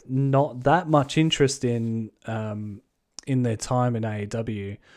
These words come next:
I mean, I've always gone into bat for Matt Sydal. I keep, I will keep saying he's, he's more than a good hand. That's being really dismissive of what he can do in the ring. Um, but he is kind of a, uh, beginning of a quest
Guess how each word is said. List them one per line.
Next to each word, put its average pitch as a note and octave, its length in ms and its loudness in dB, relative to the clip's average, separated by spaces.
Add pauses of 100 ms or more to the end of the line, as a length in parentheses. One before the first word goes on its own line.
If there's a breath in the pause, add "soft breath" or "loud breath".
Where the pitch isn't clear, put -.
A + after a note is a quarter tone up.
(320 loud breath)
I - 40 2
mean, F#3 160 8
I've G3 100 10
always G#3 160 12
gone F#3 160 8
into E3 160 6
bat D3+ 220 6
for - 80 0
Matt D3 180 2
Sydal. D3 560 6
I G#2 60 -8
keep, - 420 0
I A#2+ 60 2
will A2+ 100 -2
keep B2+ 240 0
saying C3 340 2
he's, G#2 120 -6
he's A2+ 360 -8
more D3+ 320 6
than E3 120 4
a C#3+ 40 2
good B2+ 220 -2
hand. G#2+ 580 -6
That's C3 240 -2
being B2 300 -2
really A#2 480 2
dismissive A2+ 680 -4
of G#2 140 -6
what A2 200 0
he A2+ 140 -2
can A2 220 -6
do A2+ 220 -2
in G#2+ 80 -2
the G2+ 100 -6
ring. G#2 320 -6 (920 loud breath)
Um, G#2+ 280 -2
but C3+ 220 0
he C#3 260 2
is C#3+ 180 4
kind C3 440 2
of A#2 180 0
a, A2 640 -2 (120)
uh, A2+ 280 -4 (160)
beginning C#3 440 2
of A#2 100 0
a A#2 40 -2
quest - 680 -4